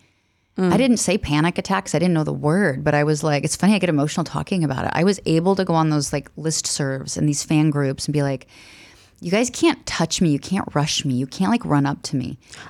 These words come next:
Speaker 1: Oh, you would say it as yourself.
Speaker 2: Yeah, it was me.
Speaker 1: Yeah.
Speaker 2: And I was
Speaker 1: Mm-hmm.
Speaker 2: able to just, like, as I was getting famous, I was able to kinda, like,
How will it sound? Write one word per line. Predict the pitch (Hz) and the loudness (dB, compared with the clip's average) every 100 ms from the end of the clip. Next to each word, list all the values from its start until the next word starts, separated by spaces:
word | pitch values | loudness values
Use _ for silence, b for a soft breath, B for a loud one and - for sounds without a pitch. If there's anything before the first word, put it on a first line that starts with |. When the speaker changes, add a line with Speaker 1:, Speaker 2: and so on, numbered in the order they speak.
| - | 0
Speaker 1:
Oh, | |
you | 233 208 | 2 4
would | 202 | 2
say | - 202 | 0 0
it | 196 | 2
as | 170 170 160 | 2 2 2
yourself. | 156 - 175 160 175 | 2 2 0 0 0
Speaker 2:
Yeah, | 233 392 220 | 0 2 2
it | |
was | 196 185 | 4 6
me. | 226 466 - | 6 4 2
Speaker 1:
Yeah. | 233 220 | 4 6
Speaker 2:
And | 226 | 6
I | |
was | 254 226 | 6 6
Speaker 1:
Mm-hmm. | 185 | 6
Speaker 2:
able | 269 339 214 | 4 4 4
to | 202 | 2
just, | 185 180 | 2 2
like, | 190 160 - | 2 0 -4
as | - 175 202 | -4 0 2
I | 208 | 2
was | 202 | 2
getting | 170 175 160 | 2 2 2
famous, | 147 - 202 247 185 | 2 2 4 6 4
I | 156 | 0
was | 156 160 | 0 2
able | 190 185 | 2 2
to | 165 | -2
kinda, | - 165 180 | -2 0 4
like, | 170 151 143 | 4 2 -4